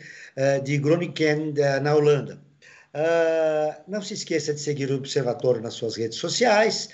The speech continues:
Basta procurar por Observatório Três Setor no Instagram e no Facebook. O site do Observatório é observatório três setor ponto org ponto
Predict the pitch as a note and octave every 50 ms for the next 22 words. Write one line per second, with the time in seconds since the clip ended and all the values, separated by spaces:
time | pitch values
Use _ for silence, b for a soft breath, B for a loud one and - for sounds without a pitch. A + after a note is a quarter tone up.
0 | B B B B B - C#3 C#3+ C#3+ - - D3 - D3 - C#3+ C3+ C3+ C3 C3
1 | C3 - - B2 C3 B2+ - - D3 C3+ A#2+ B2 A#2 - - C3+ C3 B2+ A#2+ -
2 | B2 A#2+ A#2 - A2+ A2 - - - F3+ G3+ G3 B B B B B C#3 C#3+ C#3+
3 | C#3+ D3 C3+ B2 C#3 C#3+ D#3 E3 E3 D#3 D3 - D#3 D3 - - C#3 B2 A2+ -
4 | - - - b b b b b - B2 B2 - - C3+ C3+ C3 C3 C3+ C3+ C3
5 | - - D3+ D3 C#3+ D3 C#3+ C#3+ - C3 C3+ C#3 D#3 D#3+ - F#3+ F#3 B B B
6 | B B - B2 - - D3 C3+ C3 B2 - - D#3 D#3 D3 D3 C#3+ C3 B2+ -
7 | C3+ C3 C3+ D3+ D#3 D3+ - E3+ E3+ C#3+ E3 D#3 B2 C3 B2 B2+ B2+ C3 B2+ -
8 | - C3 C3 B2+ B2+ B2+ B2 - - - A#2+ b